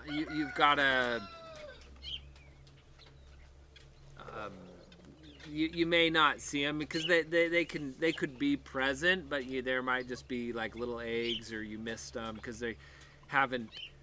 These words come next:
there's not a big outbreak. So, so you just gotta,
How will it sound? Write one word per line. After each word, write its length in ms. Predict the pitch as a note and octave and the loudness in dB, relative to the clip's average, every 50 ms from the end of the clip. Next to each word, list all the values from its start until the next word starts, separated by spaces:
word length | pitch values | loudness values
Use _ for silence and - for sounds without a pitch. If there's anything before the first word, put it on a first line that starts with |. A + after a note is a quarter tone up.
| - - - - - - - - - - - - - - - - - - - D3 | -20 -20 -20 -20 -20 -20 -20 -18 -16 -16 -14 -12 -12 -12 -12 -14 -16 -16 -12 -10
there's 200 | C3+ C3 B2+ B2 | -8 -6 -2 4
not 200 | D3 C3+ B2+ A#2+ | 6 6 6 4
a 20 | |
big 220 | G#2+ A#2+ B2+ B2 | 2 -2 -4 -2
outbreak. 600 | B2+ A#2+ C3 C3+ C3 - C3+ C3+ C3+ C3+ C#3 C#3 - - - - - - - - - - - - - - - - - - - - - C6+ - - - - | 2 2 2 2 2 2 4 4 4 4 2 0 -6 -14 -20 -20 -20 -20 -20 -20 -20 -20 -20 -20 -20 -20 -20 -20 -20 -20 -16 -12 -10 -10 -10 -10 -12 -14
So, 480 | - - - - - A2 G#2+ G2+ F#2 - - - - - - - - - - - - - - - - - - - - - - - - - - - - - - - - - - - - - - - - - - - - - - - - - - - - - - - - - - - - - - - - - - - - - - - - - - - - - C5 - F4 F4 F4 - - - - - - - - - - - - - - - - - - | -16 -14 -14 -12 -8 -6 -6 -6 -8 -14 -18 -20 -20 -20 -20 -20 -20 -20 -20 -20 -20 -20 -20 -20 -20 -20 -20 -20 -20 -20 -20 -20 -20 -20 -20 -20 -20 -20 -20 -20 -20 -20 -20 -20 -18 -18 -18 -16 -16 -14 -12 -8 -8 -8 -10 -12 -20 -20 -18 -18 -18 -18 -20 -20 -20 -20 -20 -20 -20 -20 -20 -20 -20 -20 -20 -20 -20 -20 -20 -20 -20 -20 -20 -20 -16 -14 -12 -12 -12 -12 -16 -20 -20 -20 -20 -20 -18 -18 -18 -18 -18 -18 -20 -20 -20 -20 -20 -18 -6
so 160 | - C#4+ C4+ | 0 4 4
you 180 | C4 B3+ B3+ A3 | 4 4 4 2
just 220 | B3 A#3 - - | 2 0 0 2
gotta, 760 | - G#3 G3+ G3+ F#3+ F#3 F#3 F#3 F#3 F#3 F#3 F#3 F#3 F#3 F#3 | 6 8 8 8 8 8 8 8 8 8 6 6 2 0 -4